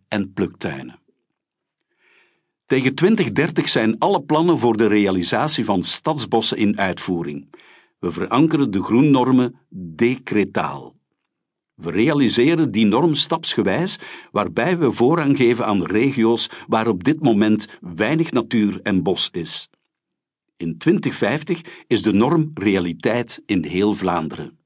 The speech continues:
We zorgen ervoor dat tegen twintig vijfentwintig alle natuur- en bosgebieden een uitgebreidere toegankelijkheidsregeling hebben. Zo integreren we natuur- en recreatiedoelstellingen.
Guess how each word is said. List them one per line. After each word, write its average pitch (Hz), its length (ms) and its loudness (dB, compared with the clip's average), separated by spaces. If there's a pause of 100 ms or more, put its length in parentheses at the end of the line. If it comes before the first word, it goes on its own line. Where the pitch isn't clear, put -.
(880)
We 110 200 4
zorgen 175 420 4
ervoor 131 500 4
dat 117 180 0
tegen 107 300 2
twintig 156 420 0
vijfentwintig 104 920 -2 (320)
alle 175 220 4
natuur- 156 540 2
en 107 220 2
bosgebieden 98 680 0 (220)
een 104 240 0
uitgebreidere 95 920 -2 (300)
toegankelijkheidsregeling 113 1500 0
hebben. 76 400 -8 (520)
Zo 82 200 -4
integreren 117 720 2
we 117 80 4
natuur- 135 800 0
en 143 320 4
recreatiedoelstellingen. 95 1700 0